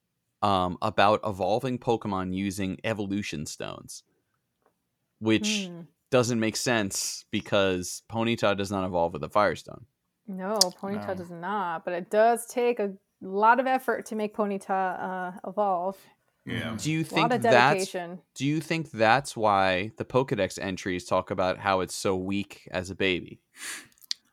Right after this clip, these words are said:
Speaker 4: I
Speaker 3: So
Speaker 4: guess so.
Speaker 3: they're like, "You gotta train this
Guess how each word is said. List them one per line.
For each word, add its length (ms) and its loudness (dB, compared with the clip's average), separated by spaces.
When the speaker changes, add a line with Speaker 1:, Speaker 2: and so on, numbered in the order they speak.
Speaker 4:
I 80 -2
Speaker 3:
So 180 0
Speaker 4:
guess 240 -2
so. 400 -12
Speaker 3:
they're 100 -8
like, 200 -6
"You 80 -4
gotta 220 -2
train 320 -4
this 260 -4